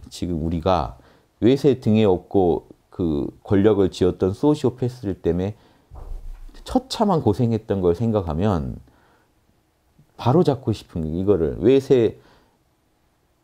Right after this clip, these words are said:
외세로부터 자주적인 힘을 키워가지고 외국이랑 뭐 단절하자 이런 거 아닙니다. 갑자기 뭐 주한미군 나가라 이런 게 아니라 아니 뭐 힘을 쓸 건 써야죠.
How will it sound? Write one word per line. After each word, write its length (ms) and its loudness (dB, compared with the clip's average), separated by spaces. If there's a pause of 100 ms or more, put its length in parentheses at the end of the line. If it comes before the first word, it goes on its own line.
(420)
외세로부터 1000 2 (240)
자주적인 560 0
힘을 280 0
키워가지고 840 0 (680)
외국이랑 640 0
뭐 120 -8
단절하자 520 0
이런 180 2
거 80 -2
아닙니다. 520 -2
갑자기 320 -4
뭐 160 -6
주한미군 520 0
나가라 320 2
이런 180 2
게 80 0
아니라 380 0 (840)
아니 180 2
뭐 200 -2 (260)
힘을 380 -2 (220)
쓸 340 -4
건 140 2
써야죠. 480 2